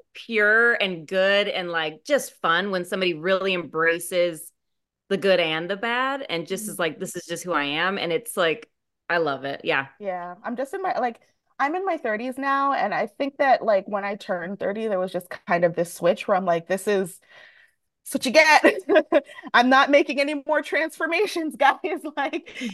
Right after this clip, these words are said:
Speaker 3: either you accept this or, like, I don't know what to tell you. And, like,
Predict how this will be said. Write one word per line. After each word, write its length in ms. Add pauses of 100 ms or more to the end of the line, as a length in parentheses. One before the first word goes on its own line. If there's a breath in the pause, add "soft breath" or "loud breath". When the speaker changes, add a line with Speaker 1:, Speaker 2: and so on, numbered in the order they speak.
(100)
Speaker 3:
either 260
you 180
accept 480
this 380 (100)
or, 520
like, 380
I 100
don't 180
know 100
what 140
to 80
tell 240
you. 220
And, 160
like, 400